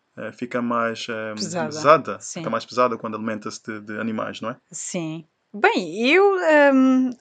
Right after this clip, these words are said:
Speaker 2: ainda não estou assim tão avançada,
Speaker 1: <laughs>
Speaker 2: mas, é, é como disse, eu ganhei o gosto, o gosto pela comida,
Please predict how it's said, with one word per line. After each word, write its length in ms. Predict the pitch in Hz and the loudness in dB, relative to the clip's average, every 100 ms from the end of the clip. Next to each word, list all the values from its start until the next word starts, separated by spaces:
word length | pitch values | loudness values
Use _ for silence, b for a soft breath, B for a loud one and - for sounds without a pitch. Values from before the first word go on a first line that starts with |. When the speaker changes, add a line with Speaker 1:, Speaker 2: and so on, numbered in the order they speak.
| - | -8
Speaker 2:
ainda 240 | 226 220 | -4 -4
não 140 | 220 240 | -4 -8
estou 240 | - 196 | -8 -10
assim 200 | 202 202 | -8 -10
tão 140 | 196 190 | -8 -4
avançada, 540 | 196 208 - 208 135 | -4 -6 -4 -2 -2
Speaker 1:
<laughs> 840 | 220 - - - - - - - 233 | -4 -6 -6 -8 -10 -12 -14 -10 -2
Speaker 2:
mas, 720 | 233 233 233 214 240 277 - | 2 6 8 8 4 0 0
é, 280 | 226 208 208 | 2 2 2
é 40 | |
como 260 | 208 208 247 | 0 -2 0
disse, 260 | 220 214 165 | -4 -2 -2
eu 60 | |
ganhei 300 | 170 170 170 | -2 -2 -4
o 380 | 165 165 190 185 | -8 -10 -10 -8
gosto, 720 | 175 196 226 220 - 165 165 _ _ - | 0 6 6 4 -6 -10 -10 _ _ -10
o 80 | |
gosto 320 | 160 165 156 - | -4 -4 -4 -2
pela 240 | 165 165 | 0 0
comida, 600 | 170 175 170 160 185 240 | -2 -2 -2 2 2 2